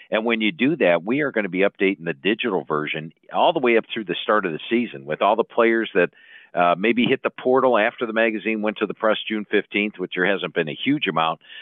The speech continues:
But anybody who's out for the year, we'll have 'em circled. Any transfers that have come in, we'll add 'em to the pages.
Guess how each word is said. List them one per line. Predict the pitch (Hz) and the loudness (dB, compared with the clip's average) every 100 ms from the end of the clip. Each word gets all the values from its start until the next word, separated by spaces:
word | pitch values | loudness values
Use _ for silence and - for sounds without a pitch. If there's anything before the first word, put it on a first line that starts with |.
| - | -4
But | 135 | 0
anybody | 151 135 127 | 0 2 2
who's | 120 107 | 2 2
out | 107 - | -2 -2
for | 107 | -4
the | 87 | 0
year, | 95 110 104 | 2 4 4
we'll | 95 | 4
have | 92 82 | 2 0
'em | 82 | -4
circled. | - 104 101 104 87 | 0 0 0 -2 0
Any | 104 117 | -4 -4
transfers | - 107 107 117 98 | -4 -2 -2 -6 -6
that | 92 | -6
have | 90 - | -8 -8
come | 98 | -2
in, | 95 98 90 | 0 0 -2
we'll | 92 | 2
add | 87 87 98 | 2 2 0
'em | 92 85 | -2 -4
to | 98 | -2
the | 82 | -2
pages. | 85 90 87 87 | 0 0 0 -4